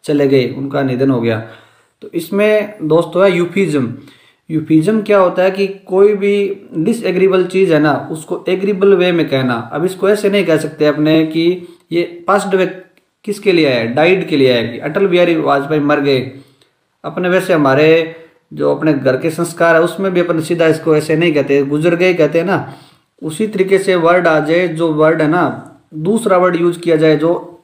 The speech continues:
disagreeable चीज़ है उसको agreeable बनाने के लिए कोई दूसरा word use किया जाए, उसको कहते हैं euphemism। तो बी number option इसका सही हो जाएगा। Next question करते हैं दोस्तों फ़ोर्टी नाइन number, "Select the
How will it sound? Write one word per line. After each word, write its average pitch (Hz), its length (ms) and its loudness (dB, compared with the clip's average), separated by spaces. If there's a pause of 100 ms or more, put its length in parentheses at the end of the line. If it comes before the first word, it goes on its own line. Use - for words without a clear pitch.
(120)
disagreeable 185 800 0
चीज़ 180 300 -2
है 175 60 4
उसको 175 240 -2
agreeable 180 380 2
बनाने 165 280 2
के 160 100 -2
लिए 160 100 0
कोई 160 140 -2
दूसरा 185 340 -2
word 156 200 2
use 151 240 0
किया 143 180 0
जाए, 139 180 0
उसको 147 320 -6
कहते 139 300 -2
हैं 165 600 -4
euphemism। 156 560 -2 (380)
तो 139 80 -8
बी 160 260 -4
number 185 240 0 (340)
option 147 260 -6
इसका 143 260 -4
सही 139 160 -2
हो 131 60 2
जाएगा। 113 460 -4 (920)
Next 196 380 0
question 185 300 0
करते 151 180 0
हैं 151 80 2
दोस्तों 156 300 2
फ़ोर्टी 160 360 0
नाइन 147 220 0
number, 135 280 2
"Select 180 400 -2
the 185 180 0